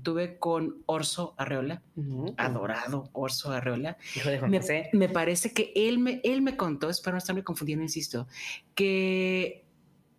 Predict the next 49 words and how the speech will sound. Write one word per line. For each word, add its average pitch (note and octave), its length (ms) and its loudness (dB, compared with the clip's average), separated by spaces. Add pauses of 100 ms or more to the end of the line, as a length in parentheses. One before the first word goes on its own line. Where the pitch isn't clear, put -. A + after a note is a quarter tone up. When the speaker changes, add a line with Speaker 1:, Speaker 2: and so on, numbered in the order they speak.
(100)
Speaker 1:
alguien, G#3 800 2
eh, E3 360 0
había D#3+ 200 0
una F#3 80 2
historia F#3 340 0
acerca F3+ 360 -2
de, D#3+ 180 -2
de, D3 200 -2
de, D3+ 200 -4
de D3 100 -4
Rulfo D3+ 240 -6
que F3 60 -4
decía E3 180 -6
que E3+ 80 -6
en E3 60 -2
Japón E3 340 -4
habían E3 300 -2
leído, D#3+ 840 0 (340)
ah, - 320 -6 (180)
un F3 140 2
hombre D#3 240 0
en C3+ 60 -2
Japón, A#2+ 360 -4 (200)
no G#2+ 140 -6
sé, - 260 -8 (420)
había E3 200 2
leído D#3+ 280 2
la E3+ 60 0
historia E3 380 0
de E3 100 -2
Pedro D#3 280 -2
Páramo, D#3+ 340 0
porque - 400 0
Pedro D#3+ 220 4
Páramo F3 220 4
está E3+ 120 0
traducido E3+ 440 2 (100)
a D3 240 0
todos G#3 220 6
los G3 180 0
idiomas F3 260 2
que F3 80 2
te C#3 80 -6
puedas D#3+ 240 0
imaginar. G#3+ 640 4
Speaker 2:
Mm, - 40 -8
sí, F3+ 140 2
sí, E3 140 -2
sí. D3 280 -4